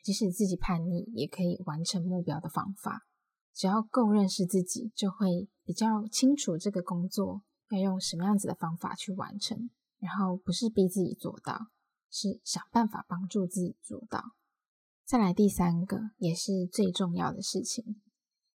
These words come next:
那就是产生拖延的时候，先静下心来，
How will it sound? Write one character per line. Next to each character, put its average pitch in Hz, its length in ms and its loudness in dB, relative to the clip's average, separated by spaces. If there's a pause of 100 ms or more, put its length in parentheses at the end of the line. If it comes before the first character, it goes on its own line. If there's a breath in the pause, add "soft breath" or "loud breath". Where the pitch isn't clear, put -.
那 190 120 0
就 202 120 2
是 196 420 -2 (180)
产 175 200 -4
生 233 220 2
拖 240 180 2
延 185 220 4
的 165 60 -8
时 - 160 -6
候， 180 320 -2 (200)
先 190 640 -2
静 185 240 0
下 208 180 -4
心 - 320 -4
来， 220 120 -8